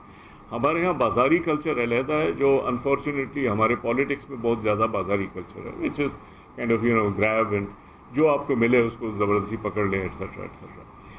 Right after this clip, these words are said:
फिर हमारे यहाँ rebellious culture ज़्यादा है, जिहादी culture जिसे कहते हैं। आजकल ये इस्लामिक है, हमारे ज़माने में left wing होते थे, ठीक है ना।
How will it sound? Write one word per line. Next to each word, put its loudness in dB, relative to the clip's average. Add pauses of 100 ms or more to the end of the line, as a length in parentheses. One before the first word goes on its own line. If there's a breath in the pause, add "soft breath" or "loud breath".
(140)
फिर -2
हमारे 2
यहाँ 2
rebellious 0
culture -4
ज़्यादा 0
है, 2
जिहादी 0
culture 0
जिसे -2
कहते -6
हैं। -4
आजकल 2
ये 4
इस्लामिक 0
है, -2 (300 loud breath)
हमारे 2
ज़माने 4
में 0
left -2
wing -8
होते -8
थे, -8 (580)
ठीक -4
है 0
ना। -4